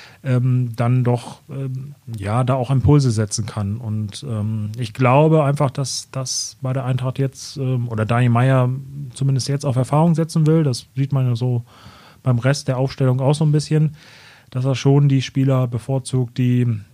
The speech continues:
die dieses Niveau kennen, die vielleicht den Abstiegskampf kennen, die die Nervosität so ein bisschen besser ausschalten können. Und ich glaube, dass deswegen auch ein bisschen mehr für Patrick Kammerbauer spricht. Aber lassen wir uns einfach mal überraschen.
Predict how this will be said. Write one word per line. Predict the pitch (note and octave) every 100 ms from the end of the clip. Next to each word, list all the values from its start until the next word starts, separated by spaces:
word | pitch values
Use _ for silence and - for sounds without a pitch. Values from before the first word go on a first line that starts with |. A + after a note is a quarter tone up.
| - -
die | B2+ B2+ B2 B2
dieses | B2 B2+ A#2 - -
Niveau | B2+ B2 D3+ E3+
kennen, | D#3
die | D3
vielleicht | B2+ C#3+ C3+
den | C#3+
Abstiegskampf | C#3+ D3+ C#3 - C3+ -
kennen, | C#3 C3 C3 C3
die | B2+ B2+ B2+ A#2+
die | A#2+ B2
Nervosität | B2+ B2+ C3 C#3 - D#3
so | D3+
ein | C#3
bisschen | C#3+ C#3+
besser | C3 C3+
ausschalten | B2+ - C3+ C3
können. | B2 C3 C3 - - - - - - -
Und | - B2 B2 B2
ich | B2+ -
glaube, | B2 A#2+ A#2+ C3+ C3
dass | A#2+ A#2 - -
deswegen | B2+ A#2 - B2 B2
auch | A2+ G#2
ein | -
bisschen | A#2 - A#2+
mehr | A#2 A2+
für | - A2+ G#2 -
Patrick | A2 A2+
Kammerbauer | - A#2 G#2 F#2+ F2
spricht. | - G#2 F2+ -
Aber | G2+ F#2+ - _ -
lassen | A2+ C3+
wir | B2+
uns | A#2+
einfach | A#2 A#2
mal | A2+
überraschen. | G#2+ G2+ A#2 - C#3+